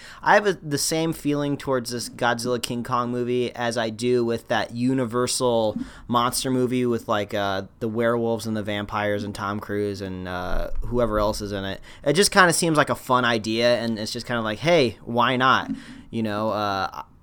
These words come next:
I can't imagine there's a lot of King Kong Godzilla purists out there. Maybe a little bit more on the Godzilla side, but, like, hell yeah, throw 'em in a movie and have 'em fight. I don't care.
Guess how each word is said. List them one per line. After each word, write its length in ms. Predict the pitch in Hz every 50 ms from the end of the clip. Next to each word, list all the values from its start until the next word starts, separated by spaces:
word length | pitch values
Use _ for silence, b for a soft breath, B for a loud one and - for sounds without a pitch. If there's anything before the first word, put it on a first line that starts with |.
| - _ _ _ - - - - 165
I 40 |
can't 280 | 165 - 226 233 180 151
imagine 380 | 160 156 147 143 147 143 135 135
there's 140 | 131 120 127
a 20 | 127
lot 220 | 123 120 120 123
of 160 | 117 - -
King 320 | - - 139 127 127 127 117
Kong 400 | - - 127 120 120 120 117 113
Godzilla 560 | 120 113 110 113 110 107 120 120 113 107 -
purists 580 | - - - 117 113 117 123 127 - - - 135
out 240 | 120 123 123 - -
there. 280 | 139 139 139 139 127 B B B B B B
Maybe 200 | 117 131 135 139
a 80 | 139 131
little 200 | 131 131 127 123
bit 140 | 127 123 117
more 140 | 127 127 120
on 100 | 120 117
the 60 | 113
Godzilla 520 | 101 117 107 113 117 104 113 117 120 123
side, 380 | 120 - 139 127 127 135 135 120
but, 120 | 120 -
like, 300 | - 117 107 104 - - - B B B B
hell 320 | B - 180 196 208 202 196
yeah, 300 | 196 190 170 143 143 -
throw 200 | - 185 196 202
'em 60 | 208 202
in 40 | 190
a 40 | 180
movie 240 | 180 185 170 156
and 80 | 147 143
have 120 | 143 143
'em 80 | 139 123
fight. 260 | - 147 135 123 - -
I 120 | - 135 156
don't 140 | 151 131 -
care. 240 | - 120 117 123